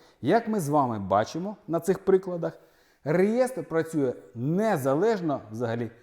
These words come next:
від вимог законодавства. І це нікого взагалі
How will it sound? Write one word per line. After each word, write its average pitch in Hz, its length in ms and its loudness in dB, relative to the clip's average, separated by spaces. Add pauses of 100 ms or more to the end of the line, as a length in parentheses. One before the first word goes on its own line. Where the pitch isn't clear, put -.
(180)
від 156 260 -2
вимог 160 460 -2 (100)
законодавства. 127 880 -2 (320)
І 202 120 -4
це 247 400 -2 (180)
нікого 185 840 0
взагалі 117 380 -4